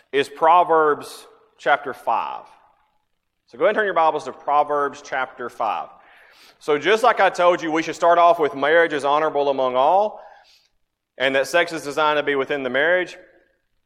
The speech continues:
This is where we're gonna start tonight's lesson. So Proverbs five, verse eighteen is where we're gonna start.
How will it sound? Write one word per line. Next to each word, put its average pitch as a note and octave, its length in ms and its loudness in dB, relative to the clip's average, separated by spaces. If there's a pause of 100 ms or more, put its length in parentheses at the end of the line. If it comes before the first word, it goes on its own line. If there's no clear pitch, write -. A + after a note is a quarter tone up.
(720)
This C#3+ 380 -2
is G3+ 120 0
where F3 280 4
we're E3+ 140 4
gonna D#3 200 -2
start D3+ 340 2
tonight's D3 440 -2
lesson. A2+ 360 0 (1500)
So C3+ 220 2
Proverbs F3+ 520 4
five, E3 460 2
verse C#3+ 220 -2
eighteen C#3 440 -4 (840)
is A2 100 -12
where C#3 160 2
we're C#3 100 0
gonna B2+ 180 -2
start. B2 460 0